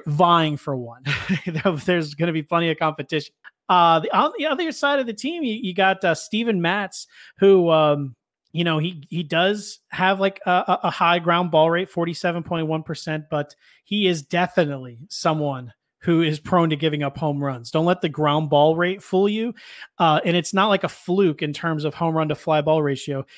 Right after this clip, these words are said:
His home runs per nine on the, over the last three years are one six two, one four six, and one five two. He gives up home runs. And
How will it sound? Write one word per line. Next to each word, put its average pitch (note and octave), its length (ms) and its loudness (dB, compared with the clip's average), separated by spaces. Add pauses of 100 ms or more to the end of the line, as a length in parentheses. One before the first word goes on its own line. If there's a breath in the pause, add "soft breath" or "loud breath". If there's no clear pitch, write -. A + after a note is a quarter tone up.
(140)
His F3 160 -6
home G#3 180 0
runs G3 200 2
per F3 120 0
nine E3 440 0
on D#3 80 -2
the, E3 80 2
over D3 100 0
the D3 80 -4
last D3 320 -2
three D3 220 -4
years C#3 220 -4
are C3+ 60 -6
one C#3 280 -4
six - 340 -8
two, E3 400 -4
one D#3 240 -2
four E3 240 0
six, - 300 -4
and D3 80 -2
one C#3+ 160 -2
five C3+ 240 -4
two. - 180 -6
He C3 80 -6
gives D#3 220 2
up E3 100 -4
home D3 240 0
runs. C3 320 -6 (300)
And D3+ 420 0